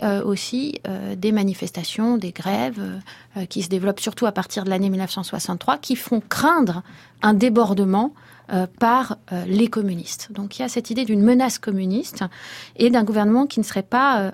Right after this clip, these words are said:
apte à contrôler la situation, qui est à l'origine du coup d'État militaire de fin mars, début avril mille neuf cent soixante-quatre.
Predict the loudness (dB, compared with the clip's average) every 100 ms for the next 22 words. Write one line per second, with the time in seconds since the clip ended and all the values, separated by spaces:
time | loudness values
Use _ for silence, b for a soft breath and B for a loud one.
0 | 2 2 0 -8 -8 -6 -2 0 0 -2
1 | -2 -2 -6 -8 -6 -6 -4 -6 B B
2 | B B 0 2 4 4 4 4 2 0
3 | _ 0 2 4 2 0 0 0 -2 -4
4 | -4 -2 -2 -8 _ -14 -4 -2 -2 -4
5 | -2 0 2 0 -4 -6 -4 -2 -4 -2
6 | -2 -2 -6 _ -6 -4 -4 -8 -8 -8
7 | -10 -12 -16 -20